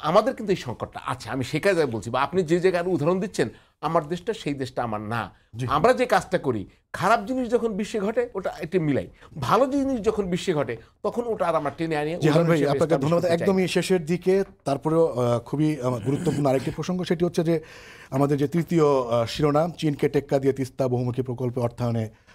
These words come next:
Speaker 2: আগ্রহী ভারত। আমরা জানি যে মানে তিস্তা বহুমুখী প্রকল্প কেন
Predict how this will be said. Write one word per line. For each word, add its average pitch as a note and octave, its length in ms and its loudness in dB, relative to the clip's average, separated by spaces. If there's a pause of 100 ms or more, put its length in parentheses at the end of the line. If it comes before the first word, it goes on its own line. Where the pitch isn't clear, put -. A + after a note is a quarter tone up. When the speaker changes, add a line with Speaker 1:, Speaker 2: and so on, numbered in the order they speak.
(260)
Speaker 2:
আগ্রহী A#2 720 0 (280)
ভারত। A#2 400 0
আমরা B2+ 220 0
জানি C3 260 2
যে C3 120 2
মানে B2+ 180 2
তিস্তা C3 460 -4
বহুমুখী B2 440 -2
প্রকল্প C#3 360 -4 (120)
কেন D3 240 2